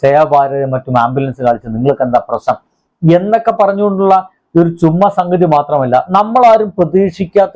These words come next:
രീതിയിൽ സിനിമകളെ കുറിച്ച് പറയുന്നുണ്ട്. എനിക്ക് അത്ഭുതം തോന്നിപ്പോയി, എനിക്ക് ഭയം തോന്നിപ്പോയി. പോളറൈസേഷൻ നമ്മുടെ കേരളത്തിൽ സംഭവിക്കും എന്നുള്ള കാര്യത്തിൽ ഒരു സംശയവുമില്ല എന്ന് ഈ വീഡിയോ കാണുമ്പോൾ എനിക്ക് തോന്നിപ്പോയി. അത് സംഭവിക്കാതിരിക്കാൻ വേണ്ടിയിട്ടാണ് ഞാനിപ്പോൾ ഈ ഒരു വീഡിയോ ചെയ്യുന്നത് എന്നുകൂടി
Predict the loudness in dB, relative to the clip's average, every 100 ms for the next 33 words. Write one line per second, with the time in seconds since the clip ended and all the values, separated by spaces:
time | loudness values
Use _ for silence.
0 | -6 -6 -8 -8 -6 -4 0 -2 -2 -10
1 | -8 -4 -2 -2 -6 -10 -14 _ _ -2
2 | 0 2 0 0 -2 -2 -2 -4 -2 -4
3 | 0 0 -2 -4 -4 -2 0 0 -2 -4
4 | -4 -4 -4 -4 -4 -6 _ _ 2 4
5 | 4 4 2 0 -4 -4 -4 -2 0 -2
6 | -2 -2 -2 -8 -4 -4 -2 -2 -2 -2
7 | -4 -4 -2 -4 -4 -6 -6 -6 -6 -4
8 | -4 -2 0 0 -2 -6 -10 _ -2 0
9 | 2 0 0 0 -2 -4 -6 -8 -6 -4
10 | -4 -4 -10 -12 _ _ -2 -2 -2 -4
11 | 0 -2 0 -2 -2 -6 -4 -4 -4 -6
12 | -6 -4 -4 -2 -2 -2 -4 -6 -4 -4
13 | -2 -2 0 -2 -2 -6 -4 -8 -2 -2
14 | -2 -2 -4